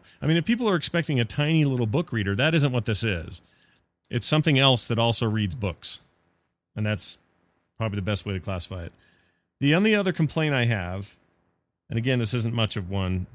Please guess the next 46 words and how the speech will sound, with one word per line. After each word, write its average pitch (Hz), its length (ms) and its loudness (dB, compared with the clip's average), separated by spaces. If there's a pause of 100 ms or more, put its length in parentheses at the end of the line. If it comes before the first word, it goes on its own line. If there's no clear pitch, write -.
um, 104 260 -4
and 156 160 -2
there's, 180 280 0
I 196 60 -4
mean, 208 140 2
there's 202 140 2
other 202 160 2
little 143 220 0
piddly 104 340 -2
things, 92 260 -4
and 120 80 -4
no, 151 140 -2
no 143 180 0
product's 123 400 -2
ever 98 160 -4
perfect, 95 440 -8
but 101 160 -6 (800)
the 131 80 0
case 233 340 0
I 175 80 2
got 123 260 0
with 110 140 0
it 127 80 0
is 139 120 -2
this 147 180 0
nice 147 360 4
Apple 131 360 0
case, 101 420 0
right? 107 220 -2
It's - 160 -6
got 131 160 -6
the, - 100 -8
it's 123 120 -8
kind 147 180 -2
of 127 220 -4
half 139 300 -2
rubber, 120 460 0
half, 117 400 -2
like, 107 200 -4
microfiber, 104 760 0
internal, 101 460 -2
blah, 92 400 -4
blah, 92 160 -4
blah, 92 300 -6
whatever. 92 400 -6 (880)
Uh, 104 400 -2